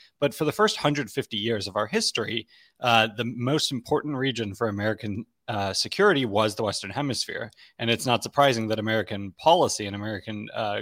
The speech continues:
grand strategy was focused on that region above all others. Uh,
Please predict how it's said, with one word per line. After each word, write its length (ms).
grand 280
strategy 400
was 300
focused 360
on 140
that 180
region 260
above 300
all 280
others. 440
Uh, 280